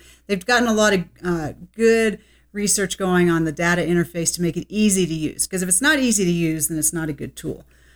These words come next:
And so with our banking process, it really is, banking is just a tool that we need to,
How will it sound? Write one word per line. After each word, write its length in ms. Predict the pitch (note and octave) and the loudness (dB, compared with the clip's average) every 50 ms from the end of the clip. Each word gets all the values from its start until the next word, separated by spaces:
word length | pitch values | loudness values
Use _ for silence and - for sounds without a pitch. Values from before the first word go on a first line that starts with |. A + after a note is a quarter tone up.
| _ _ - | _ _ -10
And 140 | - F#3 F3 | -6 -2 0
so 480 | - - G#3 G3 G3 G3 F#3+ F#3+ F#3 F3+ | 0 2 2 2 4 4 4 2 0 -2
with 260 | - - G3 G#3 G#3+ | -2 0 0 2 2
our 80 | G#3+ G3+ | 2 2
banking 380 | F3+ G#3 A3+ C4+ C4 B3+ A3 | 2 2 2 2 2 2 0
process, 600 | F3+ - F3 E3 E3 - - F3 E3+ F3 - - - _ _ _ _ - | 0 2 0 0 2 0 0 0 0 0 0 0 -2 _ _ _ _ -4
it 160 | G3 F#3+ F#3+ | -4 -2 2
really 340 | A3 A#3+ C#4 C#4+ B3+ A3+ G#3 | 4 4 6 6 4 4 4
is, 300 | G3+ G3 F#3+ F3+ F3 - _ _ _ _ _ _ | 2 2 0 -2 -4 -8 _ _ _ _ _ _
banking 460 | - - G#3+ A3+ C4 C4 C#4+ B3+ A3 | -8 -4 -2 -2 0 0 2 2 2
is 120 | G3 F3+ - | 2 2 0
just 220 | F#3 F#3+ F#3 - | -2 -2 -2 -2
a 40 | F3+ | -4
tool 320 | - - - G3+ G3 F#3+ | -6 -2 0 0 0 2
that 140 | F3+ F#3 E3 | 0 0 -2
we 140 | F3+ F3+ F3+ | 0 0 2
need 340 | F3 F3 F3 F3 F3 E3+ - | 4 4 4 2 2 0 -2
to, 360 | - F3+ E3+ D#3 D3+ D3 | -4 -2 -2 -2 -2 -2